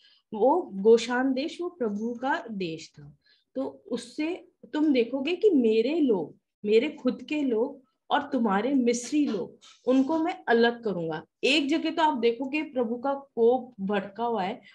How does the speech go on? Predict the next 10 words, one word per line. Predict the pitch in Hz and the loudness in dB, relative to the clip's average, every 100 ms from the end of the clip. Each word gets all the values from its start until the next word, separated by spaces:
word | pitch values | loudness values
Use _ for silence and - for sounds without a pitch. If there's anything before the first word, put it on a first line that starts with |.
| _ | _
और | 247 | 0
एक | 277 247 | 0 0
जगह | 294 302 349 262 | -4 -4 -6 -2
मेरे | 226 226 294 | 2 2 2
लोग | 269 220 208 | 2 0 0
होंगे, | 185 170 208 302 - _ _ | -6 -4 -2 -4 -8 _ _
तुम | 294 330 | -4 -4
उस, | 320 - 294 - - _ | -4 -4 -2 -4 -14 _
उनको | 277 285 285 320 | 2 4 4 2
देखोगे। | 233 190 175 156 147 165 | -2 -4 -4 -6 -8 -14